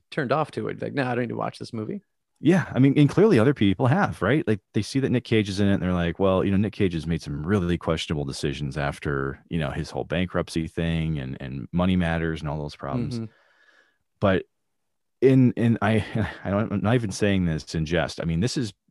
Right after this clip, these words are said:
Speaker 2: literally, like, the golden age of, of Nick Cage's, you know, action movies. I mean, they're, they're easy to consume. They're really fun.
Speaker 1: Mm-hmm.
Speaker 2: And, and I think this was, um,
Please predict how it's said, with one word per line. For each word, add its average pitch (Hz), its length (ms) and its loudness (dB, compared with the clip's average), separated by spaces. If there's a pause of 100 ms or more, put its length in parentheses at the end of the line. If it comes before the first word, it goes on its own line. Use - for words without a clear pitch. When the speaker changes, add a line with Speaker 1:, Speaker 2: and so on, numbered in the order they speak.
(160)
Speaker 2:
literally, 101 420 4
like, 82 180 0
the 87 80 -2
golden 82 340 2
age 73 320 -4
of, 69 340 -6
of 76 160 -4
Nick 80 180 -2
Cage's, 73 640 -6 (100)
you 76 100 -8
know, 71 140 -6
action 80 380 -2
movies. - 440 -10 (100)
I 73 60 -10
mean, 73 180 -6
they're, 85 260 -2 (440)
they're 82 220 0
easy 101 240 2
to 101 80 -2
consume. 78 580 -4
They're 64 120 -6
really 107 280 2
fun. 69 500 -8 (140)
Speaker 1:
Mm-hmm. 110 380 -8
Speaker 2:
And, 78 380 -4
and 82 120 -4
I 80 100 -4
think 120 280 -6
this 104 240 -2
was, 98 420 -4
um, 76 420 -2